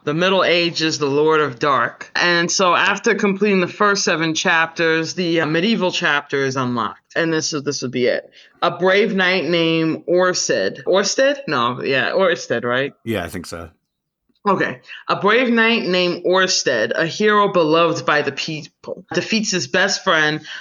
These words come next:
Speaker 1: the wizard Strabo, in the final round of a fighting tournament. He wins the right to marry Princess Alethea of Lucrece. The Demon King adopts her that night.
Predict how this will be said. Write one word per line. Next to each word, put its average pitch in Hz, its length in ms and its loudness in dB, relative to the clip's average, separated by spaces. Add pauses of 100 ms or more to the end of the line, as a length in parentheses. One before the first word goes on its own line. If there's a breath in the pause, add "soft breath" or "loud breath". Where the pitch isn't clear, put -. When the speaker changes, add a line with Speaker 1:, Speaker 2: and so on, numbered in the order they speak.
(120 loud breath)
Speaker 1:
the 175 180 2
wizard 185 720 2
Strabo, 147 1040 2
in 175 120 2
the 160 80 0
final 185 420 0
round 160 240 2
of 156 80 -4
a 151 120 -6
fighting 151 360 0
tournament. 135 540 -4 (440 loud breath)
He 208 100 2
wins 208 300 4
the 220 140 2
right 190 300 0
to 196 100 0
marry 170 380 2
Princess 196 840 0 (180)
Alethea 175 680 2
of 160 520 0 (140)
Lucrece. 208 760 -2
The 175 100 0
Demon 240 400 2
King 190 560 0
adopts 175 480 -2
her 170 200 0
that 147 280 0
night. 127 380 -4